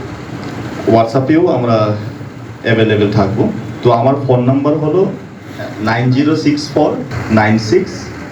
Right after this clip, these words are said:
এইট ডাবল জিরো সিক্স। এটা হলো আমার ব্যক্তিগত নাম্বার।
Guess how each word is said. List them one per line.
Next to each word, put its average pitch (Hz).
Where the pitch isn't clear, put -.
এইট -
ডাবল 104
জিরো 101
সিক্স। 98
এটা 139
হলো 156
আমার 151
ব্যক্তিগত 117
নাম্বার। 98